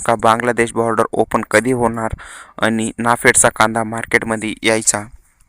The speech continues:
कधी थांबणार. चला तर शेतकरी मित्रांनो, या सर्व थोड्या प्रश्नांची उत्तरे घेऊन आपण छोटासा व्हिडिओ बनवतोय, त्यामुळे हा व्हिडिओ स्किप न करता पूर्ण बघा, जे कांदा उत्पादक शेतकरी असेल त्यांच्यासाठी. आणि हो,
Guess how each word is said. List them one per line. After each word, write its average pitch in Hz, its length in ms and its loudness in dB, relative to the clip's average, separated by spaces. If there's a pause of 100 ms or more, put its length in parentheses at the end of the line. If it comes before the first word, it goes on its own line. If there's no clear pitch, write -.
कधी 117 280 8 (180)
थांबणार. 104 480 4 (560)
चला 127 220 6
तर 139 160 6
शेतकरी - 360 2
मित्रांनो, 135 400 0
या 131 160 6
सर्व 117 540 4 (500)
थोड्या 113 240 6
प्रश्नांची 120 460 2
उत्तरे 117 280 2
घेऊन 117 260 6
आपण 113 380 4
छोटासा 123 380 4
व्हिडिओ 107 280 6
बनवतोय, 107 320 0 (720)
त्यामुळे 139 280 6
हा 135 120 2
व्हिडिओ 127 240 2
स्किप 143 300 2
न 131 140 6
करता 110 280 2 (120)
पूर्ण 117 240 6
बघा, 110 300 4
जे 120 180 -2
कांदा 104 320 6
उत्पादक - 420 2
शेतकरी 110 320 0
असेल 117 200 -10
त्यांच्यासाठी. 104 680 -8 (760)
आणि 123 140 -4
हो, 117 80 -4